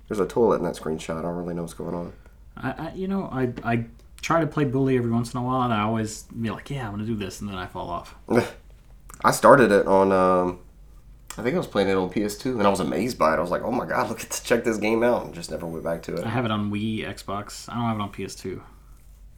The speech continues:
Speaker 2: But yeah.
Speaker 1: I may have a duplicate over there. I think I just found one.
Speaker 2: Hmm, interesting.
Speaker 1: You may have a copy of Bully in your future, sir.
Speaker 2: Oh, goodness.
Speaker 1: More duplicates. Uh, Animal Crossing.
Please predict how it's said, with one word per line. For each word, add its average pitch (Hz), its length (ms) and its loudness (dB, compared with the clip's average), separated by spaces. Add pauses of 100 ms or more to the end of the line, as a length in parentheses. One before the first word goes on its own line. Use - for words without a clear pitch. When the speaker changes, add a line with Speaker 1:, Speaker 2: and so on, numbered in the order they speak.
(480)
Speaker 2:
But 107 80 -4
yeah. 92 220 -4 (180)
Speaker 1:
I 113 80 -2
may 147 120 4
have 180 100 4
a - 20 -2
duplicate 151 400 -2
over 80 180 -6
there. 82 220 -6
I - 60 -4
think 180 160 0
I 143 60 4
just 117 280 0
found 139 340 0
one. 82 220 -8 (280)
Speaker 2:
Hmm, 107 140 -8 (220)
interesting. 107 460 -10 (440)
Speaker 1:
You 101 80 -4
may 113 100 4
have 110 80 6
a 101 40 2
copy 110 260 4
of 104 80 2
Bully 107 220 4
in 98 60 4
your 98 100 2
future, 95 300 -4
sir. 92 280 0
Speaker 2:
Oh, - 220 -16
goodness. - 420 -20 (340)
Speaker 1:
More 110 100 0
duplicates. 92 580 -2 (640)
Uh, 139 380 12
Animal 175 240 8
Crossing. 92 400 4